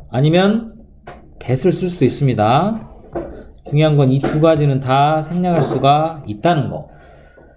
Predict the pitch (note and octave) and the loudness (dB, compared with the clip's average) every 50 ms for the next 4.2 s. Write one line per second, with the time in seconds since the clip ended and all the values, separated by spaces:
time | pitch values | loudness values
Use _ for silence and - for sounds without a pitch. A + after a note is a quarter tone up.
0 | - - - - _ _ _ _ _ _ _ _ _ _ _ _ _ _ _ _ | -20 -20 -20 -20 _ _ _ _ _ _ _ _ _ _ _ _ _ _ _ _
1 | - - C3+ B2+ A#2 G#2 G#2 - - - - - E3+ F3+ F#3 F#3+ F#3+ F#3 F3+ F3 | -4 -2 -2 -2 -2 -2 -6 -8 -12 -16 -8 -2 0 2 2 2 4 4 4 4
2 | E3+ - - - - D3 D3 D3 D3 C#3+ C3 - - C3+ C#3+ F3 E3+ D3+ - - | 2 0 -4 -2 0 4 4 6 6 4 2 0 -4 -4 -2 0 0 0 -2 -6
3 | - - - - - G#3 G#3 G3+ G3 G3 - E3+ - - C3+ C3+ C3 A#2+ G#2 G2 | -14 -18 -20 -10 -2 0 2 2 2 2 2 -2 0 2 2 2 2 2 0 -2
4 | - - - | -6 -10 -14